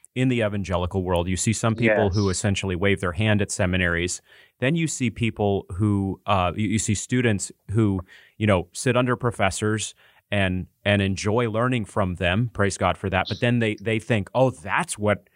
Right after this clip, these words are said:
Speaker 1: that's what I should do." If, you know, and, and we wanna be very clear that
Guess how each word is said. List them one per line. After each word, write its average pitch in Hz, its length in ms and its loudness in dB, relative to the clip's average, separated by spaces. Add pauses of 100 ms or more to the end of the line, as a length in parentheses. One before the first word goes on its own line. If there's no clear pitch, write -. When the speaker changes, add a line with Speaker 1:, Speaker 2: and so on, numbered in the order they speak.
(280)
Speaker 1:
that's 139 380 0
what 123 140 2
I 98 140 0
should 92 200 -6
do." 98 280 0
If, 90 140 -6
you 117 100 2
know, 95 140 2 (340)
and, 123 200 0 (140)
and 120 240 0
we 120 140 2
wanna 135 260 0
be 110 220 -2
very 107 240 0
clear 127 260 -2
that 104 160 -2